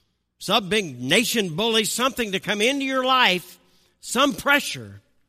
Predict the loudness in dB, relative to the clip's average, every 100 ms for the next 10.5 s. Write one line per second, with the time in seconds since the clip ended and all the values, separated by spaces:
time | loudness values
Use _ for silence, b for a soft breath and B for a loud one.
0 | _ _ _ _ _ _ _ _ -6 -4
1 | -4 -2 0 2 0 -2 -6 -4 -4 -6
2 | -12 _ _ _ _ _ _ _ _ _
3 | -10 -6 -4 -4 -4 -6 -8 -6 -6 -6
4 | -8 -12 -12 -14 -20 _ _ _ _ _
5 | -12 -12 -10 -8 -8 -8 -10 -12 -14 -14
6 | -16 -14 -12 -12 -12 -14 _ b b -8
7 | -4 -4 -6 -6 -4 -4 -4 -4 -4 -6
8 | -12 -6 -4 -2 -2 -2 -4 -6 -12 -12
9 | -12 -12 -14 -12 -10 -10 -8 -8 -10 -10
10 | -12 -14 -16 -20